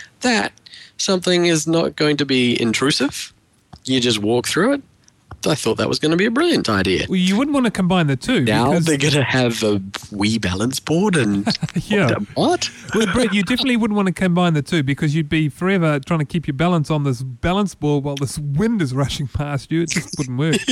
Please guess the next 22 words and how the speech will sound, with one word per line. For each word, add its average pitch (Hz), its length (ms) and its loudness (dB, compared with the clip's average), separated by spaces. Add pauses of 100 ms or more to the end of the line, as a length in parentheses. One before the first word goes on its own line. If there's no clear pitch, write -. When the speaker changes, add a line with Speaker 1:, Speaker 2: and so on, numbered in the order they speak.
Speaker 1:
<laughs> 240 200 -2
Yes, 156 560 2
no, 123 220 2 (100)
that 101 180 0
wouldn't 101 280 -2
work. 95 180 -2
That 92 160 -2
wouldn't 104 240 -2
wo-, 113 180 -2 (120)
work 113 240 0
at 90 180 -4
all. 82 300 -2 (880)
I 123 40 2
think 151 180 4
they're 143 100 2
gonna 123 180 2
get 113 180 0
far 120 300 -2
more 113 220 0
false 101 320 -2
positives - 1000 -4
from 92 600 -2